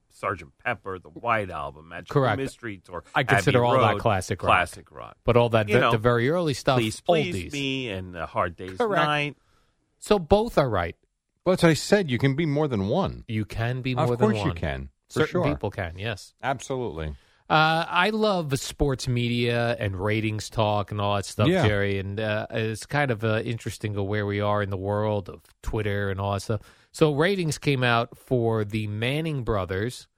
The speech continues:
Speaker 2: Monday Night Football debut along with the regular Monday Night Football.
Speaker 3: That I was not interested in.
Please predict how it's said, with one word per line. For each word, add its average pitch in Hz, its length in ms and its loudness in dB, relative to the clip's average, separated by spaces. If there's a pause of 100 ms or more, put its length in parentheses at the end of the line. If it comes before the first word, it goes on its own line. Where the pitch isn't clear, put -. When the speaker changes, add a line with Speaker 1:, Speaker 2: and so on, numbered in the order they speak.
(320)
Speaker 2:
Monday 127 380 0
Night 117 260 -2
Football 120 500 -2
debut 101 520 0
along 107 400 0
with 110 180 -4
the 131 100 0
regular 196 600 -2
Monday 95 320 -4
Night 90 220 -8
Football. 101 340 -2
Speaker 3:
That 110 80 4
I - 20 2
was 104 140 2
not 98 180 2
interested 78 440 -10
in. 60 60 -20